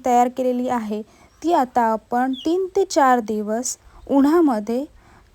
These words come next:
वाळवून घेणार आहोत, जोपर्यंत ह्याचा कलर जो आहे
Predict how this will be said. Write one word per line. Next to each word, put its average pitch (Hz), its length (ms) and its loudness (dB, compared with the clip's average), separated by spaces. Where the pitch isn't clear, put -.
वाळवून 247 360 4
घेणार 214 360 0
आहोत, 208 360 -4
जोपर्यंत 277 640 2
ह्याचा 269 500 -2
कलर 240 400 0
जो 220 180 -6
आहे 220 300 -6